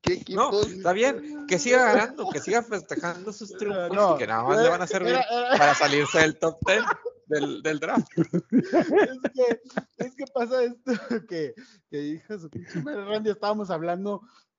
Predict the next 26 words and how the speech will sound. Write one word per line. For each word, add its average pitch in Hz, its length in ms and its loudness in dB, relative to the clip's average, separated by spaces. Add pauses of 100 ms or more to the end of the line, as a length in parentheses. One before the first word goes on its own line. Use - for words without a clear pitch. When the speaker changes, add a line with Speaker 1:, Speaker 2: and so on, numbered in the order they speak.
(420)
Speaker 3:
unos 170 360 -12
quince 190 240 -8
minutos 170 380 -6
antes 180 260 -10
de, 143 240 -6
de 135 140 -6
entrar 151 420 -4
y 170 80 -4
le 143 140 -6
digo, 135 400 -6
es - 80 -16
que - 100 -18
sí, 247 320 -8
me, 143 280 -6
me, 127 280 -6
me 120 160 -8
emociona 117 480 -10
que 147 160 -8
ganen, 185 320 -4
pero 151 320 -4
chingado, 180 640 -6
güey, 110 200 -8
cada 147 360 -4
victoria 143 440 -8
es 139 120 -8
un, 143 180 -8